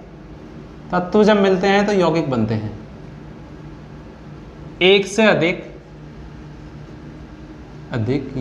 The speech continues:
यौगिकों का, एक से अधिक यौगिकों का निर्माण करते हैं, एक से अधिक यौगिकों का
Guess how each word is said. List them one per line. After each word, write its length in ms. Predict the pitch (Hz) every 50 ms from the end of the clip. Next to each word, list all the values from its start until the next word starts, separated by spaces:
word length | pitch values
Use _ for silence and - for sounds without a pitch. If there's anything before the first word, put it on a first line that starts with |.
| 123 127
यौगिकों 600 | 147 165 175 196 196 208 220 220 226 233 240 240
का, 180 | 226 196 165 151 156 170 - - - - - - - - - - - - - - - - - - - - - - - - - - - - - - - - - - - - - - - - - - - 160
एक 220 | 170 175 170 170
से 200 | - - 190 185
अधिक 320 | 180 156 143 156 160 143
यौगिकों 480 | 151 151 147 147 151 156 147 165 170 170 -
का 180 | - 127 120 123 117 - - - - - - - - - - -
निर्माण 720 | 135 139 147 160 170 175 180 185 190 196 196 208 226 247 233
करते 360 | 233 220 202 - - 185 180
हैं, 220 | 165 156 151 160 - - - - - - - - - - - - - - - - - - - - - - - - - - - - - - - - - - - - - - - - - - - - - - - - - - - -
एक 180 | 160 170 175 175
से 100 | - 180
अधिक 180 | 170 180 180
यौगिकों 420 | 175 165 160 160 165 160 165 160 156
का 180 | - 139 123